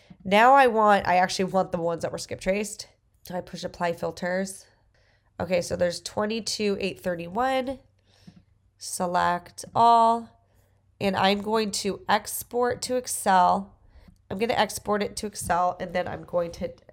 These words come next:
just attach that Excel file, um, right here and let my V A know it's already, you know, the file's ready. Go ahead and text tomorrow.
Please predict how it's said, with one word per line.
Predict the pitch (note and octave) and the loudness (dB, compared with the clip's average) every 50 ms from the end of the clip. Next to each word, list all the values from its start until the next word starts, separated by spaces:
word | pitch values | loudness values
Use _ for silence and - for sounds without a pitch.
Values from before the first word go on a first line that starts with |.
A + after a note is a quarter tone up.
| _ _ - | _ _ -16
just | - F3 E3+ - - - _ _ _ | -14 -14 -14 -14 -16 -20 _ _ _
attach | - F#3 - - - F#3 F3 F3+ F3+ - - | -14 -14 -14 -10 -6 -4 -4 -4 -4 -4 -4
that | F#3+ F3+ | -4 -4
Excel | F3 E3+ - - - D#3+ E3+ E3+ | -4 -6 -8 -8 -6 -4 -4 -6
file, | E3+ - E3+ E3+ E3 E3+ E3+ E3+ E3 E3 E3 E3 - _ _ _ _ _ _ _ _ _ _ _ _ | -6 -4 -4 -2 -2 -2 -4 -4 -4 -4 -6 -8 -10 _ _ _ _ _ _ _ _ _ _ _ _
um, | - F3 E3+ F3 E3+ E3 E3 D#3+ D3+ - - - - | -8 -6 -4 -4 -4 -4 -6 -8 -10 -12 -14 -14 -12
right | - E3+ F3 F3 - - | -8 -4 -2 -2 -2 -4
here | - - - - - - - - _ _ _ _ | -8 -12 -10 -10 -10 -10 -12 -16 _ _ _ _
and | - F3 E3+ F3 | -12 -10 -8 -6
let | E3+ D#3+ - - _ _ _ - | -6 -8 -8 -10 _ _ _ -16
my | G3+ F3 E3 E3 D#3+ E3 | -12 -10 -8 -8 -8 -8
V | D#3+ D3+ E3 E3 E3 | -8 -8 -6 -6 -6
A | E3 E3+ | -4 -2
know | F#3+ B3 D4 D#4 D4+ D4+ - - | 0 0 0 0 0 -2 -4 -6
it's | - F#3 - - - - - - | -10 -12 -14 -16 -20 -20 -14 -10
already, | - E3+ D#3 F3 F3+ F#3 F#3 | -10 -8 -6 -6 -6 -6 -6
you | F#3+ - - E3+ | -10 -10 -8 -8
know, | D#3+ E3 D#3+ | -8 -6 -8
the | E3 | -8
file's | E3 - - D3+ D3 D3 - - | -10 -8 -8 -6 -6 -6 -8 -6
ready. | F#3 G#3 G#3+ A#3 A3+ | -6 -4 -4 -4 -4
Go | F#3+ G3 F3+ | -4 -4 -4
ahead | F3+ F3+ F3 D#3 | -4 -4 -6 -8
and | E3+ E3 | -10 -10
text | - F#3+ D#3+ - - - | -10 -12 -14 -14 -14 -18
tomorrow. | - - - - - - | -16 -14 -14 -14 -16 -18